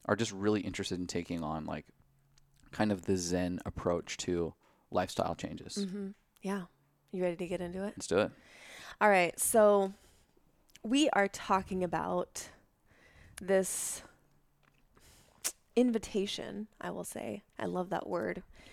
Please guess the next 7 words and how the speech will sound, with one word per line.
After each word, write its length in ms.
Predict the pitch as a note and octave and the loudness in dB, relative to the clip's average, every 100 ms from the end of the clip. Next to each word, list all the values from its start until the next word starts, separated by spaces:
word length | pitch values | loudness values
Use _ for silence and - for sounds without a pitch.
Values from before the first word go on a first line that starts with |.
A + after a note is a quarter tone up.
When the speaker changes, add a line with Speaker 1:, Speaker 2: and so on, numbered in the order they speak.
| - | -6
Speaker 1:
We're 160 | G2+ G#2+ | 4 6
avoiding 600 | G2 G2+ A2+ B2+ B2+ B2+ _ _ | 6 4 4 4 2 -2 _ _
the 160 | F#2+ | -2
word 460 | F#2 F#2 F#2 F2 F#2+ _ _ _ - | 2 4 4 4 0 _ _ _ -20
Speaker 2:
Challenge. 280 | - - | -14 -8
Speaker 1:
challenge. 680 | - D#2 E2+ E2 - - - - | -4 -2 -2 -4 -10 -14 -12 -10
Speaker 2:
Yeah. 200 | - | -10